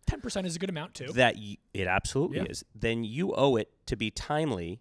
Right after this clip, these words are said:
Speaker 2: You owe it to the contractor to be timely in your punch through walkthrough. So
Speaker 1: So one
Speaker 2: the
Speaker 1: week,
Speaker 2: punch list,
Speaker 1: are we saying?
Speaker 2: the punch list walkthrough should be done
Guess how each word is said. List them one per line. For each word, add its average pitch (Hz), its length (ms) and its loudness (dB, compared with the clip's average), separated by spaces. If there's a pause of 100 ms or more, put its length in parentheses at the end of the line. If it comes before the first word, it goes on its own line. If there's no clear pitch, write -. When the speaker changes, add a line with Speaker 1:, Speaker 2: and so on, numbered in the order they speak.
(160)
Speaker 2:
You 120 160 6
owe 147 100 6
it 151 80 0
to - 80 -2
the 117 80 2
contractor 165 440 0
to 107 60 -6
be 104 100 -6
timely 104 520 -2 (100)
in 95 100 -6
your 92 120 -2
punch - 320 -4
through 87 100 -6
walkthrough. 82 480 -8
So - 180 -4
Speaker 1:
So 101 220 -2 (300)
one 165 160 0
Speaker 2:
the 135 80 4
Speaker 1:
week, 190 100 4
Speaker 2:
punch 190 200 2
list, - 380 -4 (340)
Speaker 1:
are 165 80 -18
we 185 80 -10
saying? 233 320 -10
Speaker 2:
the - 100 2
punch 165 300 6
list 185 180 2
walkthrough 110 420 4
should 104 180 -2
be 104 100 -2
done 92 440 0